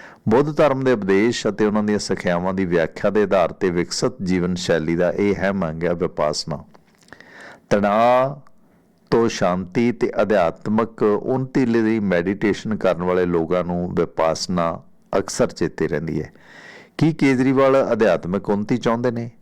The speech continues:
ਤੇ ਆਖਰ ਉਹਨਾਂ ਨੂੰ ਇਹ ਵਿਪਾਸਨਾ ਦੀ ਕਿਉਂ ਜ਼ਰੂਰਤ ਪਈ? ਫਿਲਹਾਲ ਤਾਂ ਈ ਡੀ ਦਾ ਡਰ ਹੈ ਉਹਨਾਂ ਨੂੰ, ਪਰ ਫਿਰ ਵੀ ਵਿਪਾਸਨਾ ਕੀ ਹੈ, ਇਸ ਤੋਂ ਬਾਅਦ ਇਹ ਚਰਚਾ ਦੇ ਵਿੱਚ ਆ ਗਈ। ਆਸਾਨ ਭਾਸ਼ਾ ਦੇ ਵਿੱਚ ਵਿਪਾਸਨਾ ਨੂੰ ਮੈਡੀਟੇਸ਼ਨ, ਜਾਣੀ ਧਿਆਨ ਲਗਾਉਣ ਦਾ ਇੱਕ ਤਰੀਕਾ ਮੰਨਿਆ ਗਿਆ।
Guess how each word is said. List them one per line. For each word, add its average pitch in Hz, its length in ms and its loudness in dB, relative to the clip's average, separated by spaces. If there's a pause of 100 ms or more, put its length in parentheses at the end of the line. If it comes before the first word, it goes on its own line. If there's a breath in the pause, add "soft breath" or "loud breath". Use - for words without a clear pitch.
(140)
ਤੇ - 120 0
ਆਖਰ 107 480 0
ਉਹਨਾਂ 127 460 0
ਨੂੰ 127 220 -2
ਇਹ 123 180 2
ਵਿਪਾਸਨਾ 101 640 0
ਦੀ 101 160 -2
ਕਿਉਂ 139 320 -2
ਜ਼ਰੂਰਤ 87 380 -2 (140)
ਪਈ? 78 140 -2 (560 loud breath)
ਫਿਲਹਾਲ 98 420 2
ਤਾਂ 107 260 0
ਈ 95 160 0
ਡੀ 90 140 0
ਦਾ 98 140 2
ਡਰ 90 240 2
ਹੈ 101 120 4
ਉਹਨਾਂ 101 220 0
ਨੂੰ, 95 160 -6 (960 loud breath)
ਪਰ 127 140 2
ਫਿਰ 160 240 0
ਵੀ 160 180 4
ਵਿਪਾਸਨਾ 113 680 2
ਕੀ 110 340 0
ਹੈ, 98 200 -2 (220)
ਇਸ 117 200 2
ਤੋਂ 117 140 -2
ਬਾਅਦ 101 240 2
ਇਹ 107 120 0
ਚਰਚਾ 107 420 -2
ਦੇ 85 120 -2
ਵਿੱਚ 80 200 -4
ਆ 78 100 0
ਗਈ। 80 160 -4
ਆਸਾਨ 113 480 -2
ਭਾਸ਼ਾ 98 400 0
ਦੇ 95 120 0
ਵਿੱਚ 95 160 -2
ਵਿਪਾਸਨਾ 90 600 0
ਨੂੰ 90 140 -4
ਮੈਡੀਟੇਸ਼ਨ, 85 680 -2
ਜਾਣੀ 90 220 0
ਧਿਆਨ 87 480 0
ਲਗਾਉਣ 85 340 -4
ਦਾ 87 140 0
ਇੱਕ 90 140 -6
ਤਰੀਕਾ 113 420 -2
ਮੰਨਿਆ 76 300 -4
ਗਿਆ। 76 220 -8